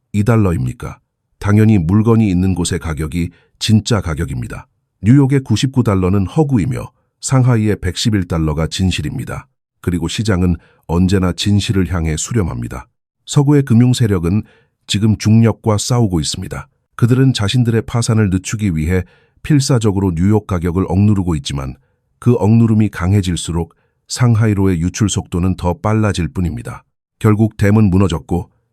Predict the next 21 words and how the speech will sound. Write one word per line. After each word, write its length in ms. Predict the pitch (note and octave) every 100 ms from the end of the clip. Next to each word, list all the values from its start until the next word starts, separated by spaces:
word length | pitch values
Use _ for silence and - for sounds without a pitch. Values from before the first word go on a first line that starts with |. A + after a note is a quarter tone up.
| _ _
그들의 300 | - G2 G2 -
팔은 280 | G#2 G2
부러졌습니다. 720 | E2+ G2 E2+ D#2+ E2+ D#2+ C#2+ - _ _ _ -
오늘 200 | B2+ C#3+
우리가 300 | A#2+ B2+ A#2
목격한 540 | G#2+ B2 - A#2 G#2+
구십구 440 | - G#2 B2 -
달러 240 | A2 G2 F#2
돌파는 540 | E2+ D#2 E2 F2+ A#2+ - _ _ _ -
단순한 480 | G2+ A#2 C#3 C3+
가격 300 | A#2+ F2 G2
상승이 400 | - G#2 F#2+ G2
아니라 360 | F#2 B1 - - _ _ _ _ _
서구 340 | - E3 D#3+ C#3
중심의 400 | C3 B2+ B2 A2+
가격 360 | F2+ F2 -
결정권이 720 | - F2 A2 F#2+ - D#2 D#2+ D#2+ _ _ -
동양으로 460 | G#2 A#2+ A#2 A2+
완전히 440 | F#2+ E2+ F#2+ G#2+ G2+
넘어갔음을 640 | D#2 F#2 F#2 E2+ G2 F2+
알리는 460 | D2+ D2+ D#2 D#2